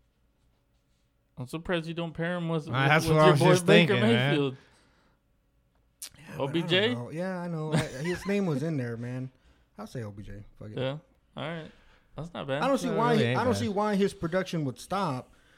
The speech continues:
Speaker 3: going from Eli to Baker, who, who, to me, it would seem like Baker's gonna take the chances that Eli wouldn't.
Speaker 1: But that's the thing, though, is he didn't produce in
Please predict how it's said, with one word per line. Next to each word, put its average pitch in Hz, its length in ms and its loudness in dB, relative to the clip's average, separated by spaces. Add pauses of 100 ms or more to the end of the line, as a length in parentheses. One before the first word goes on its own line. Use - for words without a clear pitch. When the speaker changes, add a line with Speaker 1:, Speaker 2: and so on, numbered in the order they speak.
(240)
Speaker 3:
going 170 240 0
from 156 240 -6
Eli 160 580 -4
to 131 420 -6 (100)
Baker, 127 540 -4 (340)
who, 127 160 -8 (520)
who, 147 460 -4 (1500)
to 170 80 -6
me, 220 220 -2
it 185 80 0
would 175 200 -4
seem 190 160 -6
like 156 180 -4
Baker's 160 360 -2
gonna 143 160 -4
take 147 220 -8
the 131 40 -18
chances 135 360 -6
that 123 140 -6
Eli 123 260 -4
wouldn't. 113 220 -8
Speaker 1:
But 131 100 -2
that's 165 180 0
the 143 80 -8
thing, 180 240 -4
though, 139 100 0
is 123 80 -2
he 131 120 -4
didn't 147 280 -4
produce 123 420 -10
in 113 360 -8